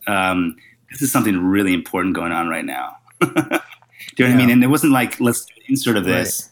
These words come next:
Speaker 2: Right.
Speaker 1: and let's go," you know, it could be on a medium shot or whatever. Um, but, like, not to, it wasn't about beating someone over the head with the, the messaging of the moment, but, like, it, for us, it was sort of moments that tended to sort of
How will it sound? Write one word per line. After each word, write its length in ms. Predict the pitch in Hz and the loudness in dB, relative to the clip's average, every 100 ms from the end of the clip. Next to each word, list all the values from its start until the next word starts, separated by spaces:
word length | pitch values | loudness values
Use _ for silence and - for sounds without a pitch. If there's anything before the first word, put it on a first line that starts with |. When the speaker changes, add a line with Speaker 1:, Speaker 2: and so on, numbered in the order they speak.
| - | -4
Speaker 2:
Right. 60 | |
Speaker 1:
and 80 | 98 | -2
let's 120 | 98 | -2
go," 160 | - 95 - - - | -2 -4 -4 -12 -6
you 320 | 117 - 247 | -6 0 0
know, 140 | 92 90 - | 0 -6 -12
it 80 | - | -6
could 180 | 117 101 | -2 0
be 140 | 120 | 2
on 120 | 123 101 | 2 2
a 40 | |
medium 300 | 101 120 123 | 2 2 0
shot 280 | 98 82 85 | 0 -2 -2
or 60 | |
whatever. 580 | 82 98 123 87 82 - - - - - - | -2 -2 0 0 -2 -4 -16 -16 -16 -18 -6
Um, 520 | 92 90 87 87 80 _ _ - | -2 0 0 -2 -6 _ _ -6
but, 220 | 98 95 | -4 -2
like, 420 | 92 90 - - | -2 -4 -6 -12
not 260 | - 113 120 | -4 -2 -2
to, 80 | 90 | 0
it 80 | 113 | 0
wasn't 260 | 131 127 | 2 0
about 320 | 101 98 85 - | 0 -2 -4 -2
beating 240 | 95 95 | 0 0
someone 200 | - 90 | -2 -2
over 120 | 90 | -2
the 80 | 82 | -4
head 200 | - 123 | -6 -4
with 140 | 101 85 | -4 -4
the, 100 | 85 | -8
the 140 | 82 | -6
messaging 540 | 82 92 101 98 92 85 | -4 -4 -4 -2 -2 -2
of 120 | 80 | -4
the 80 | 82 | -4
moment, 400 | 90 113 95 80 | -2 0 -2 -4
but, 140 | 80 | -6
like, 300 | 80 80 - _ _ _ _ _ _ _ _ _ | -6 -8 -10 _ _ _ _ _ _ _ _ _
it, 220 | - - | -12 -10
for 200 | - 107 | -6 -4
us, 460 | 98 110 113 - - | 0 0 0 -6 -8
it 100 | 107 | -6
was 220 | 95 98 - | -4 -4 -2
sort 160 | 117 | 0
of 100 | 117 | 0
moments 480 | 104 107 104 104 95 | 0 2 2 0 -2
that 340 | 95 92 90 - | -4 -4 -6 -16
tended 440 | - 113 107 107 101 | -12 -4 -2 -2 -4
to 100 | 98 | -8
sort 220 | - 90 | -6 -4
of 200 | 90 | -6